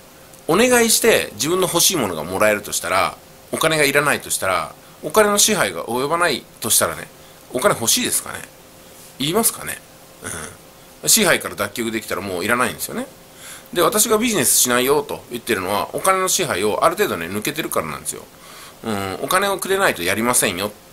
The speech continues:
お金をくれないと教えませんよ。お金をくれないと提供しませんよって言ってるわけじゃないんですよね。いや、私は別に、あの、頼まれたら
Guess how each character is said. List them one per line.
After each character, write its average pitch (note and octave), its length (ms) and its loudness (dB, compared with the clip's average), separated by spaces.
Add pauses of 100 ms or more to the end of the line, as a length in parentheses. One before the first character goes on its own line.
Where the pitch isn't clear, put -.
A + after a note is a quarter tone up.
(120)
お C3 80 -6
金 G3 160 2
を G#3+ 80 2
く G#3 80 -10
れ G#3+ 60 -4
な A3 100 2
い F#3 60 0
と F2+ 120 -6
教 G2+ 160 0
え G#2+ 40 2
ま A2+ 120 2
せ G#2 140 -2
ん D#2+ 80 -8
よ。 D#2+ 160 -10
お B2 60 -4
金 F3 180 2
を F3 60 -2
く F3+ 80 -2
れ F3+ 60 -2
な F#3+ 120 2
い A2+ 40 -2
と E2+ 80 -8
提 G#2+ 220 0
供 G#2+ 140 0
し B2 100 -2
ま A2+ 100 -2
せ G#2+ 120 -2
ん E2 60 -6
よ A2 80 -6
っ - 20 -8
て - 100 -18
言 F2 80 -6
っ - 20 -12
て F2 100 -8
る E2+ 60 -2
わ D2+ 60 -4
け D#2+ 60 -10
じ D2+ 80 -12
ゃ D2+ 40 -10
な F2+ 120 -8
い E2+ 40 -8
ん D2+ 40 -12
で C#2 60 -16
す - 80 -12
よ - 100 -12
ね。 G#3+ 120 -12 (560)
い D#3+ 40 -6
や、 D#3 60 0
私 G3+ 200 2
は G3 80 4
別 D#3 240 2
に、 C3 180 -4 (120)
あ A2+ 100 0
の、 F#2+ 120 -2
頼 D3 180 2
ま D3 100 4
れ F#2 80 -2
た - 80 -10
ら - 180 -4